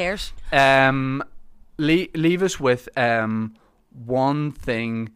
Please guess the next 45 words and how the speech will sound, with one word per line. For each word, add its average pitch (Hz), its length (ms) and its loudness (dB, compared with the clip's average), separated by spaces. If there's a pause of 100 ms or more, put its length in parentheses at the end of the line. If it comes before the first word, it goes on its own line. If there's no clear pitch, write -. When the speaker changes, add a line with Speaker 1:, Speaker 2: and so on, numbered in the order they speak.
(500)
Speaker 2:
that 117 160 -10
you're 107 180 -8
doing 107 340 -6
that 113 100 -8
you 110 80 -14
sort 110 240 -10
of, - 80 -12
in 120 140 -6
just, - 280 -12
in 120 140 -8
just 120 180 -14
a 123 40 -8
word, 107 300 -14
in, 113 240 -12
in, 113 280 -10
in 110 100 -14
a 113 60 -12
sen-, 107 280 -14
in 117 140 -14
a 110 60 -14
sentence. - 540 -20 (1400)
You 135 60 -10
know 143 80 -2
what 147 60 0
I 139 60 -2
mean? 127 200 -2
Like 120 140 -2
a 117 60 -8
pro-, - 220 -8
like, 117 200 -6
there's 131 160 -8
lots 151 240 2
of 151 200 -6
projects 123 400 -2
you - 60 -12
can't, 165 240 -2 (120)
<laughs> 254 120 -8
Speaker 1:
Any 233 180 0
Speaker 2:
you 247 60 4
Speaker 1:
more 233 100 4
Speaker 2:
can't 175 200 6
Speaker 1:
for - 40 -4
me? 214 40 -6
Speaker 2:
talk 170 240 4
about, 170 240 2